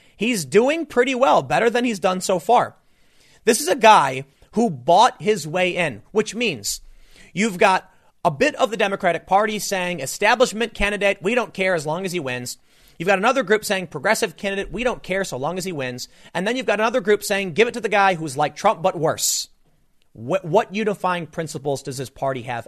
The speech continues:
at all? You got a guy actively saying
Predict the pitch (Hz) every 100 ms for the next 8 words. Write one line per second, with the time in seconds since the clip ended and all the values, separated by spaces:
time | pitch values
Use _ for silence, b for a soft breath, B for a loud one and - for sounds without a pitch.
0 | - 127 110 101 104 _ _ _ _ _
1 | _ _ - 147 214 160 139 123 - b
2 | b b b 165 190 - 214 202 208 -
3 | b b - - 240 226 139 95